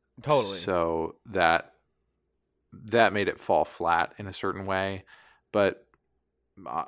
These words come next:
Speaker 2: you know, I'd rather have this than other, <laughs> other character <laughs> stuff that's been going on.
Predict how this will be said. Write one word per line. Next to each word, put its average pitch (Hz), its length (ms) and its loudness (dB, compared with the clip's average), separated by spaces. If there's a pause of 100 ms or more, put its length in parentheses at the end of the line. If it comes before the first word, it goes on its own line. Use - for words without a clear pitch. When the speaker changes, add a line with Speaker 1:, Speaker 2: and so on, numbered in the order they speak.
Speaker 2:
you 135 140 -6
know, 80 120 -4
I'd 80 140 -4
rather 85 280 0
have 78 240 -10
this 73 320 -8
than - 400 -20 (120)
other, - 440 -10 (240)
<laughs> - 680 -14
other 101 240 0
character - 520 -10
<laughs> - 20 -20
stuff - 420 -14
that's - 140 -16
been - 160 -20
going - 280 -16
on. 123 120 -20